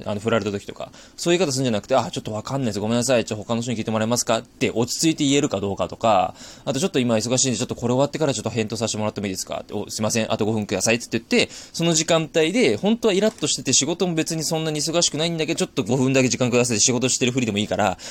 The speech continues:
やって、五分休憩を取るみたいなね、お手洗い行くとかでもいいし、ちょっとこう、場から離れるっていう、まあ、他のテクニックもあったりするんだけど、要は、すぐに反応しないで、その、時間を置くってことですね。うん。で、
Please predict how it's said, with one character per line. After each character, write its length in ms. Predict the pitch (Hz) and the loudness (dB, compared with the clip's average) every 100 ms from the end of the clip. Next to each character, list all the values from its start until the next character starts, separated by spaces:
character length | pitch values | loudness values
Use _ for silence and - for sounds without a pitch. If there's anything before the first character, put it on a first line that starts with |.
| - - | -12 -2
や 140 | 135 | -2
っ 20 | |
て、 260 | - 226 165 | 0 2 2
五 140 | 147 | 2
分 240 | 175 123 - - | 2 0 -4 -10
休 180 | - 120 | 0 0
憩 160 | 117 123 | 2 2
を 80 | 117 | 4
取 200 | 127 104 | 2 0
る 60 | - | -4
み 60 | - | -12
た 100 | - | -8
い 20 | |
な 80 | 110 | -8
ね、 80 | 226 | -2
お 100 | 110 | 0
手 140 | 120 127 | 4 4
洗 100 | 98 | 4
い 40 | |
行 60 | 101 | 0
く 60 | |
と 60 | - | -6
か 80 | 95 | -4
で 60 | |
も 80 | 98 | 0
い 80 | 113 | 0
い 40 | |
し、 220 | 92 - 104 | 2 0 -2
ち 80 | |
ょ 60 | 202 | -2
っ 20 | |
と 100 | - | 0
こ 220 | - 104 | 0 0
う、 40 | - - - - | -2 -18 -20 0
場 80 | 131 | 2
か 100 | 147 | 4
ら 80 | 143 | 4
離 220 | 139 135 | 4 4
れ 80 | 139 | 4
る 60 | 117 | 4
っ 40 | |
て 120 | - | 0
い 60 | 92 | -2
う、 60 | |
ま 100 | 117 | 0
あ、 20 | 113 | 0
他 180 | 127 | 2
の 80 | 143 | 0
テ 80 | 143 | 2
ク 60 | 131 | 0
ニ 60 | |
ッ 20 | 95 | 0
ク 60 | |
も 40 | 98 | -2
あ 40 | |
っ 20 | |
た 80 | 101 | -2
り 40 | |
す 100 | - | 0
る 80 | 117 | 0
ん 20 | |
だ 100 | 113 | 0
け 80 | 92 | 0
ど、 120 | 120 127 | 0 2
要 220 | 254 160 | 4 4
は、 180 | 95 - - - - | 4 0 -10 -20 -4
す 160 | - | 0
ぐ 100 | 294 | 4
に 60 | 226 | 4
反 260 | 147 131 139 | 4 2 2
応 80 | |
し 140 | 135 139 | 2 2
な 140 | 147 | 2
い 100 | 120 | 2
で、 540 | 143 196 117 87 64 - | 4 4 4 2 -4 -8
そ 140 | 143 | -2
の、 180 | 127 117 | 0 0
時 160 | 117 127 | -2 0
間 160 | 226 | 4
を 80 | 220 | 4
置 160 | 165 - | 2 0
く 20 | |
っ 20 | |
て 40 | - | -2
こ 60 | |
と 60 | 98 | -4
で 40 | |
す 60 | - | -4
ね。 140 | 131 - - - - - - - | -8 -10 -20 -20 -20 -20 -16 -6
う 40 | |
ん。 240 | 120 95 - - - - | -4 -4 -8 -20 -20 -8
で、 280 | 180 240 | 0 2